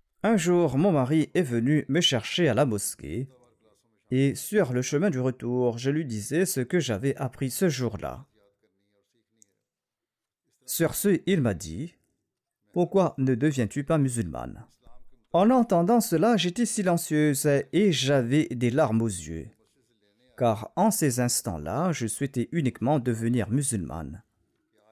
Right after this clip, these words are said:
Mais c'était une très grande décision pour moi. Par la suite, j'ai décidé de devenir musulmane Ahmadi.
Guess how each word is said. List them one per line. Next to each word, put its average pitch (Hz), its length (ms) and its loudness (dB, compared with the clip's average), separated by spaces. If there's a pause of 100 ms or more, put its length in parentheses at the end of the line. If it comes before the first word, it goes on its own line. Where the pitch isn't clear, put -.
(120)
Mais 151 200 2
c'était 156 320 0
une 120 200 -2
très - 180 -4
grande 104 220 -2
décision 117 460 -4
pour 110 240 -8
moi. 71 240 -12 (560)
Par 110 160 -2
la 90 100 -6
suite, 135 420 -4 (580)
j'ai 117 200 -4
décidé 127 480 -2
de 110 120 -6
devenir 107 500 -4
musulmane 117 480 -4
Ahmadi. 85 520 -12